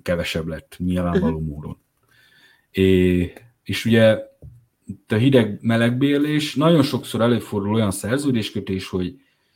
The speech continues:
Speaker 1: a szerződést csak a hidegre kötjük. Viszont innestől kezdve az összes rezsi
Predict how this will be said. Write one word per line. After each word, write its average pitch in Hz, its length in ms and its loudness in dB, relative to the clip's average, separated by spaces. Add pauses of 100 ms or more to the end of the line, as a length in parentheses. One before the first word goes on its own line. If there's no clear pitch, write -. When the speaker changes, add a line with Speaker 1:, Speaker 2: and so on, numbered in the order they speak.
(180)
Speaker 1:
a - 60 -20
szerződést 143 640 2
csak - 200 -4
a 104 280 -4
hidegre 98 520 0
kötjük. - 580 -12 (1400)
Viszont 156 360 0
innestől 143 400 4
kezdve 139 320 0
az 131 120 4
összes 120 340 -2
rezsi 117 560 2